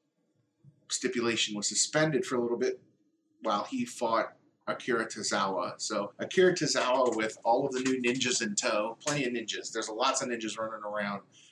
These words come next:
They should, uh, really check everybody's cards at the Performance Center. You know, eh, they should redo the whole I D badge situation 'cause there's way too many ninjas running around. Akira Tozawa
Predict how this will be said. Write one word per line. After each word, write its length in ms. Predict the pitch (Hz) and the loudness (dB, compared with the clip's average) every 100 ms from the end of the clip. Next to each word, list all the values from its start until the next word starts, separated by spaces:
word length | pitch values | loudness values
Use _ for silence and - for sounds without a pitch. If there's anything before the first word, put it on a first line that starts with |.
| _ | _
They 80 | 127 | -2
should, 300 | 151 165 143 | 0 0 2
uh, 260 | 117 104 101 | 4 4 2
really 520 | 101 120 110 95 90 | 0 0 0 -4 -6
check 280 | - - 110 | -2 2 2
everybody's 500 | 110 117 107 95 90 | 0 -4 -4 -4 -6
cards 680 | - 110 98 87 - - - _ _ _ _ _ - | -4 0 0 -2 -8 -10 -12 _ _ _ _ _ -4
at 160 | 110 101 | -2 -2
the 80 | 98 | -4
Performance 640 | 104 - 120 110 95 - | -8 -2 0 2 0 -2
Center. 400 | 92 85 85 85 _ _ _ _ _ | -4 -6 -10 -18 _ _ _ _ _
You 80 | 98 | -8
know, 220 | 92 90 | -4 -4
eh, 120 | 85 92 | -4 -6
they 380 | - - _ | -10 -20 _
should 160 | - 156 | -2 -2
redo 500 | 131 131 143 139 139 | 0 2 4 6 6
the 80 | 131 | 4
whole 300 | 123 120 - | 4 0 0
I 160 | 113 113 | -2 -2
D 160 | 113 | -2
badge 360 | 104 104 101 - | 0 0 0 -2
situation 640 | - - 98 98 92 - - | -2 -4 -4 -4 -6 -10 -8
'cause 160 | 104 | -6
there's 160 | 117 147 | -6 -4
way 160 | 139 | -4
too 160 | 135 117 | -4 -8
many 220 | 117 113 | -10 -10
ninjas 320 | 107 104 98 | -10 -10 -12
running 200 | 92 92 | -12 -10
around. 240 | 90 87 85 _ _ _ _ - - _ _ _ _ _ _ _ _ _ _ _ _ - | -10 -10 -12 _ _ _ _ -20 -20 _ _ _ _ _ _ _ _ _ _ _ _ -12
Akira 380 | - - 156 127 | -6 2 4 4
Tozawa 960 | 120 104 113 110 110 107 104 101 98 | 0 0 2 2 2 2 2 0 -4